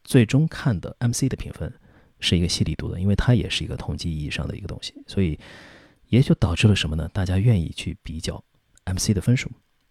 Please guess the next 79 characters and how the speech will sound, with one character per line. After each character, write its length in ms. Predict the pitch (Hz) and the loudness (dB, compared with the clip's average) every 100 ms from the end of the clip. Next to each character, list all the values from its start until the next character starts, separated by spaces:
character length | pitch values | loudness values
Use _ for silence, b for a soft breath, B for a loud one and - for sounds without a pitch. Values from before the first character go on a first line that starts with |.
| _ - | _ -10
啊， 200 | 90 - | -10 -8
尤 140 | - 107 | -2 2
其 160 | - | 4
是 100 | 113 | 2
不 140 | - 123 | 2 0
同 340 | - - 87 | 0 0 4
的 300 | 117 87 73 - | 4 4 0 -6
游 180 | 87 98 | -2 0
戏， 200 | - 92 | 0 0
甚 200 | - 101 | 2 2
至 120 | 92 | 2
是 80 | 95 | 0
不 100 | 110 | -2
同 160 | 92 | 0
类 160 | 120 151 | 2 2
型 140 | - | 0
的 60 | 87 | -6
游 120 | 76 | -8
戏 140 | - - | -10 -10
呢， 100 | - b b b - | -12 b b b -6
有 140 | 85 | -4
时 80 | - | 0
候 120 | 95 | 0
也 120 | 78 | 0
愿 220 | 76 107 87 | 2 2 2
意 80 | |
去 120 | - 82 | 0 -4
拿 140 | 78 | -2
来 100 | 80 | -2
比 160 | 76 82 | -4 -4
较 240 | 78 - _ | -6 -8 _
他 100 | - | -8
们 80 | 82 | -6
之 120 | 73 80 | -6 -6
间 80 | |
的 80 | 175 | -8
分 140 | - 85 | -8 -8
数。 120 | - _ _ _ _ | -10 _ _ _ _
像 300 | - 104 78 | -2 0 0
大 160 | - 87 | -2 -4
家 100 | 87 | -4
会 260 | - 85 - - _ B B B - | -6 -8 -10 -16 _ B B B -6
把 240 | 80 73 | -2 -2
像 200 | - 80 78 | -6 -6 -4
《石 160 | 90 | -2
之 80 | 87 | -2
笛》 160 | 82 85 | -2 0
啊、 20 | 87 | 2
马 200 | 78 76 | 0 -2
银 260 | 78 98 | -2 -2
啊 80 | 90 | -2
这 140 | - | -4
些 240 | - 90 82 | -6 -4 -2
游 160 | 78 | -2
戏 240 | 85 87 - | -2 -4 -4
跟 160 | - 98 | -2 -2
一 60 | |
些 200 | 85 - | 0 -2
R 120 | 95 98 | -2 -2
P 140 | 104 | -2
G 160 | - 92 | 0 0
的 60 | |
游 120 | 73 | -2
戏 160 | - 85 | -4 -4
等 160 | 80 78 | -4 -6
等 100 | - | -8
啊 120 | 85 | -12
去 140 | - - | -12 -8
比 140 | 80 | -8
较 140 | 76 78 | -6 -6
分 180 | 101 | -6
数 140 | - 139 | -6 -6
啊， 160 | 85 78 | -8 -6
我 100 | 80 | -4
觉 120 | 87 | -4
得 80 | 82 | 0
这 160 | 113 | 0
个 100 | 78 | -2
是， 180 | - | -6